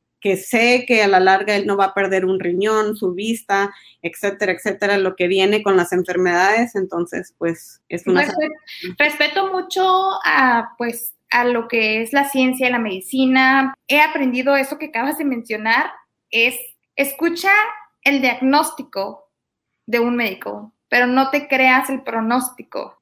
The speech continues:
Speaker 1: Ujú.
Speaker 2: porque el médico te va a diagnosticar lo que tienes,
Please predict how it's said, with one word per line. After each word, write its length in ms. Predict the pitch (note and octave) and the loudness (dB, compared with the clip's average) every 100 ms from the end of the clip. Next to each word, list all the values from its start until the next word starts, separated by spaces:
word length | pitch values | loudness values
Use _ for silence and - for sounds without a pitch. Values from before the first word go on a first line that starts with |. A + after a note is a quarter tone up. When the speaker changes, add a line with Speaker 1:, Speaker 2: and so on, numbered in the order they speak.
| _ | _
Speaker 1:
Ujú. 100 | F3 | 0
Speaker 2:
porque 720 | C#4 C#4+ C#4+ C#4+ C#4 B3+ - - | 2 2 2 4 4 4 0 -4
el 140 | D4 | 0
médico 340 | C#4+ D4 D#4 F#4+ | 2 0 -2 -2
te 100 | D#4 | 2
va 100 | C#4+ | 4
a 40 | |
diagnosticar 720 | C#4+ D4+ C#4 C4+ C4+ - B3+ | 2 0 -2 -4 -8 -4 -2
lo 120 | C4 | -2
que 100 | B3+ | -4
tienes, 640 | A#3+ B3+ B3+ A3 G3+ - - | -8 -2 -2 -2 -10 -20 -20